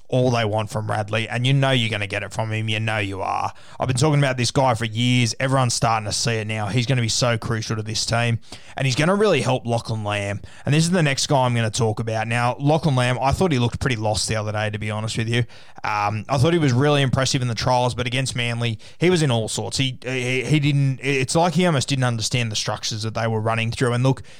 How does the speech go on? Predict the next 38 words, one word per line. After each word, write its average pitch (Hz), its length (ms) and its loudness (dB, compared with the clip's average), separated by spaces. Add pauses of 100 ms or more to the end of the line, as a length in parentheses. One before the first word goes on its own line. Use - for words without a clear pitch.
(160)
Lamb, 160 340 4
he 160 240 4
is 143 120 2
gonna 139 160 2
pick 135 140 0
it 127 40 2
up 120 120 2
eventually. 120 400 0
He 135 140 2
will, 117 320 2 (180)
and 120 100 -2
he 151 140 4
will 151 160 4
be 120 120 0
better, 117 300 0
and 110 100 0
he's 135 200 2
a 131 80 2
big 123 320 -2
improvement 117 580 0
point 117 220 -2
'cause 120 140 0
I 117 80 2
really 120 480 2
like 101 360 -2
him. 117 140 -2
He's 113 120 -2
got 143 120 2
a 131 60 4
really 151 300 4
strong 139 280 2
running 117 300 0
game, 107 300 -4
but 104 100 -6
I 107 80 -2
think 135 200 0
he 156 120 2
was, 120 340 2